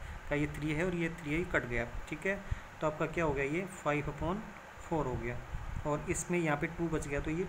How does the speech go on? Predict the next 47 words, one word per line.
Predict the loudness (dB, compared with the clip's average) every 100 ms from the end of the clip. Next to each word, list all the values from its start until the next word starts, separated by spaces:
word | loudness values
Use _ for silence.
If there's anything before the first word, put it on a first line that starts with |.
| 0
टू | 0
हो | 0
गया। | -2 -4
तो | -4
इसका | -4 -2
मतलब | -2 -2 0
क्या | 0
हो | 0
गया | 0 -2
कि | -2
फ़ाइव | 2 2 2 0
बाई | 0 0
फ़ोर | -2 0 2
है, | 2 0 -2 -10 -10 -10 -6 -4
उसका | -2 2
ये | 2 2
स्क्वायर | 0 2 2
करना | 2 0 0
पड़ेगा। | 0 0
तो | -2 0
फ़ाइव | 4 4 4
बाई | 2 0
फ़ोर | 0 0 2
मल्टीप्लाई | 0 -2 -4 -2 -2 0
फ़ाइव | 0 0 2
बाई | 0 0 -6 -14 -12
फ़ोर, | -4 -2 -2 -6 -14 -14 -6
तो | -4
इसको | 0 2
जब | 2
मल्टीप्लाई | 2 0 -2 0 0
करते | 0 -4
हैं | -4
तो | -6
कितना | -4 2 4
आ |
जाता | 4 2
है | 0
ये |
हमारा, | 2 4 4 2 -8 -10 -6 -6 -8 -12 -8 -6
फ़ाइव | 0 2 2 2
को | 2
फ़ाइव | 2 2
से | 0
मल्टीप्लाई | 0 0 0 2
किया | 2
तो | 0